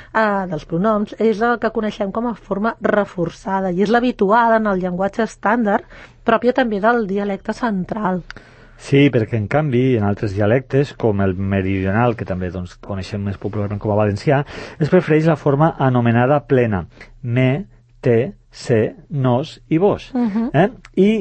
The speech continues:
Speaker 2: hi ha el cas d'altres parlars en què fins i tot el que arriben és a intercalar una E de suport quan tenim aquests dos fonemes de S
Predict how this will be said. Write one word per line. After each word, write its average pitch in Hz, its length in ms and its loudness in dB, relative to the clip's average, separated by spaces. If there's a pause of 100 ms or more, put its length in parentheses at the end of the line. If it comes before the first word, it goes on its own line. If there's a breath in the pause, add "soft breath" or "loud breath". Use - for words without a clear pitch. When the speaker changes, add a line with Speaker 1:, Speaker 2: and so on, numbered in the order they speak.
Speaker 2:
hi 139 160 2
ha 151 80 4
el 156 100 0
cas 165 420 0
d'altres 131 520 0
parlars 120 880 0
en 135 280 0
què 151 200 2
fins 139 260 -2
i 135 80 2
tot 151 180 2
el 160 80 4
que 147 100 0
arriben 147 260 4
és 147 100 4
a 151 60 4
intercalar 139 800 0 (340 loud breath)
una 156 340 4
E 147 60 6
de 143 100 4
suport 147 480 0
quan 151 220 0
tenim 135 280 2
aquests 139 380 -2
dos 147 220 0
fonemes 139 480 2
de 123 200 4
S 147 300 0